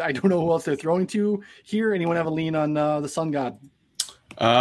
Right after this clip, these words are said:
Speaker 2: I'm interested to see how Josh Reynolds fits into, uh, the offense. Wouldn't surprise me whatsoever if he ends up leading, uh, the Lions receivers in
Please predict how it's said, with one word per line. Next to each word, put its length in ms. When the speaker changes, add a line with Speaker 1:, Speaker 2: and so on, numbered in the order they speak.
Speaker 2:
I'm 100
interested 320
to 60
see 580
how 420
Josh 400
Reynolds 460
fits 420
into, 920
uh, 340
the 140
offense. 520
Wouldn't 200
surprise 400
me 60
whatsoever 600
if 100
he 160
ends 200
up 220
leading, 460
uh, 160
the 120
Lions 400
receivers 520
in 460